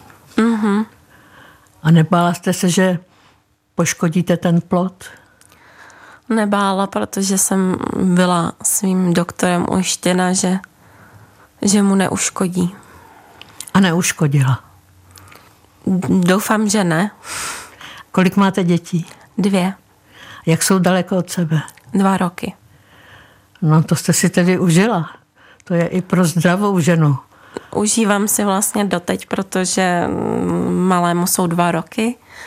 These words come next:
Speaker 1: a starší jsou čtyři roky.
Speaker 2: Vy jste druhé dítě čekala dva roky po tom prvním. Jak jste dokázala stabilizovat svoje nálady bez antidepresiv?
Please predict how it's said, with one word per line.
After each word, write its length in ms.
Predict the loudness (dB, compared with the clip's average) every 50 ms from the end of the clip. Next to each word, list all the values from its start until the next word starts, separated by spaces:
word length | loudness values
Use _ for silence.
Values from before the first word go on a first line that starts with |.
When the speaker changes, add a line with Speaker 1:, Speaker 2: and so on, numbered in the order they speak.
| -12 -8
Speaker 1:
a 80 | -6 -4
starší 720 | -4 -2 -2 -2 -2 -2 -2 -4 -2 -2 0 0 0 0
jsou 280 | -2 -2 -2 -2 -2 -2
čtyři 420 | -2 -4 -4 -2 0 0 0 0
roky. 340 | 0 -2 -4 -6 -8 -10 -10 -12 _ _ -20 -20 _ _ _ _ _ _ _ _ _ -20 -20 -18 -16 -16 -18 -10 -2 0
Speaker 2:
Vy 100 | 2 2
jste 220 | 2 2 2 2
druhé 440 | 4 4 6 6 6 6 4 2 2
dítě 300 | 2 0 0 2 0 0
čekala 480 | 0 0 0 0 2 2 2 2 2
dva 260 | 2 2 2 4 4 4
roky 320 | 2 0 0 0 -2 -2
po 160 | 0 0 -2
tom 220 | 0 0 0 0 0
prvním. 640 | 0 0 0 0 2 4 4 4 6 4 4 2 0 -2 -8 -18 -18 -18 -18 -20 -20 -10 -4 0
Jak 200 | 0 0 0 -2
jste 200 | -2 0 0 2
dokázala 720 | 2 2 0 2 0 2 2 2 2 2 2 2 0 0
stabilizovat 960 | -2 -4 -6 -4 -2 -2 0 2 2 2 2 2 2 2 2 2 2 0 -2 -6
svoje 420 | -8 -8 -4 0 0 2 2 2
nálady 560 | 2 4 4 4 2 2 2 2 2 2 0
bez 320 | 2 0 0 0 -2 -4 -4 -2
antidepresiv? 880 | 0 0 2 2 2 2 2 0 0 0 -2 -2 -2 -2 -2 -4 -4